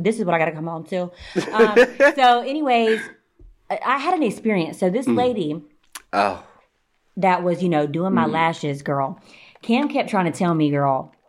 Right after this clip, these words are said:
Speaker 1: stop going to this lady," you know?
Speaker 2: Yeah, no, it's like, she's not respecting your time.
Speaker 1: Not respecting my time.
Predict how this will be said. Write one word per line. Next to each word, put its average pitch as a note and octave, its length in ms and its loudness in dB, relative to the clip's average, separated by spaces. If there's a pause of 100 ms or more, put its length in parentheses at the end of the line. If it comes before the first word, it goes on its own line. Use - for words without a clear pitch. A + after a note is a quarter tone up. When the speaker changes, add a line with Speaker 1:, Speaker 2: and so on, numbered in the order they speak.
(760)
Speaker 1:
stop B3+ 360 0
going F#3+ 260 0
to D#3+ 60 -8
this D3 180 -4
lady," G#3+ 360 -4 (160)
you F3 120 0
know? D#3 160 2 (160)
Speaker 2:
Yeah, C#3+ 260 0
no, C#3+ 260 0
it's B2 240 -4
like, C3+ 220 0 (260)
she's - 180 -12
not D3 100 2
respecting C3+ 380 -2
your A#2 120 0
time. A2+ 540 -2 (280)
Speaker 1:
Not G3+ 120 2
respecting G3+ 300 -2
my F#3+ 80 2
time. F3+ 160 -2